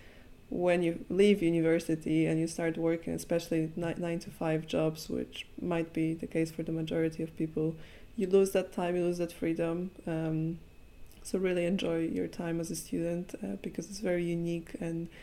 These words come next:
you build really strong connections for life. Um, and there's not too much point worrying about getting a job, especially a dream job.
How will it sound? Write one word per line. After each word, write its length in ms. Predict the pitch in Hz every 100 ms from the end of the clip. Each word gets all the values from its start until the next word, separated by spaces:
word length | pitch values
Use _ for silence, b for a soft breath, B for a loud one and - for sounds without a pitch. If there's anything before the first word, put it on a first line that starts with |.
| B B B -
you 80 |
build 280 | 180 180 175
really 220 | 180 175
strong 300 | 175 - 175
connections 520 | 170 175 170 - 175 -
for 160 | 185
life. 540 | 170 170 170 175 - - -
Um, 400 | 170 165 165 165 b b b b - -
and 220 | 180 170 - -
there's 300 | - 185 180
not 300 | 190 190 - - - -
too 180 | 214
much 280 | 190 175 -
point 280 | - 175 175
worrying 300 | 180 175 175
about 260 | 180 180 180
getting 400 | 185 185 190 190
a 80 | 190
job, 380 | 196 202 202
especially 400 | 196 - 175 -
a 20 | 165
dream 300 | 190 196 190
job. 340 | 202 208